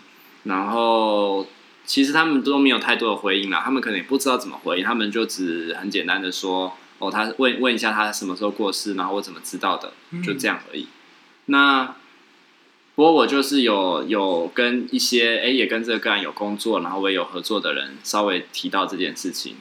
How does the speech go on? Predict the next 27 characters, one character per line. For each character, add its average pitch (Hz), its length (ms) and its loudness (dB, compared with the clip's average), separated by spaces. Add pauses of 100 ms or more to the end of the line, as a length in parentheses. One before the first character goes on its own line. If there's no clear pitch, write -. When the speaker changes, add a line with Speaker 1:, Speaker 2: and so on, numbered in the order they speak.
Speaker 1:
那 120 320 0 (340)
像 170 160 4
有 113 80 4
些 120 200 0
人 113 60 -6
他， 117 420 2 (540)
像， 170 240 2
像 156 200 4
有 117 80 4
一 - 20 0
个 117 80 0
同 95 260 -6
事， 98 380 -2 (140)
他 123 160 2
很 104 80 0
年 92 180 -2
轻， 107 320 0 (160)
可 101 100 -6
是 143 440 2 (520)
他 165 140 0
就 165 100 4
试 151 200 2
着 113 100 2
要 101 120 4
关 98 220 0
心 95 300 -6
我， - 140 -14